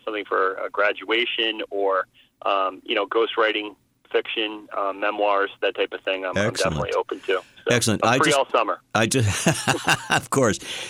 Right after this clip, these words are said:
Speaker 2: because you're a
Speaker 1: Summer's up.
Speaker 2: teacher and because you're such a, a good artist, I wanna conclude with this obvious question. What advice,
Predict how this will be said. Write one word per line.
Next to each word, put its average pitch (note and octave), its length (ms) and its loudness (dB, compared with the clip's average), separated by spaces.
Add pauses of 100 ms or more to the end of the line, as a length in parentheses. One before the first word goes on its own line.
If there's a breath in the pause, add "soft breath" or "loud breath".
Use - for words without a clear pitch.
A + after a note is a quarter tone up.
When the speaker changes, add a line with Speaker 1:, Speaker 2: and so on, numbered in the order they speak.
(240 loud breath)
Speaker 2:
because D#3+ 400 4
you're F3+ 120 4
a D3+ 40 6
Speaker 1:
Summer's D3 240 4
up. F#2+ 80 2
Speaker 2:
teacher A2 320 4
and G#2 200 4
because G2+ 320 2
you're G2+ 100 4
such - 260 0
a, F2+ 240 4 (120)
a E2+ 160 0 (420)
good A2 280 4
artist, F2+ 460 4
I F2 80 4
wanna F2 380 2 (500)
conclude F#2+ 440 2
with D2+ 320 -2
this D#2+ 320 0
obvious D#2+ 380 2
question. E2 420 0
What G2+ 200 2
advice, F#2 640 2